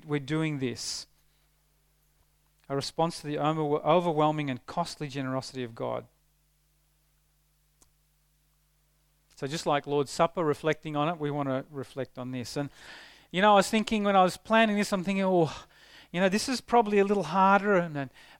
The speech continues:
maybe a bit unusual. We don't do this sort of stuff. Maybe it's a bit confronting."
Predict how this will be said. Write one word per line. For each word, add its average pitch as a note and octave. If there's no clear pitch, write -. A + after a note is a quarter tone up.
maybe D#3
a F#3
bit E3+
unusual. F3
We D#3+
don't C#3
do D3
this F#3
sort F#3+
of F3+
stuff. D#3+
Maybe E3+
it's F3
a E3
bit F3+
confronting." F3+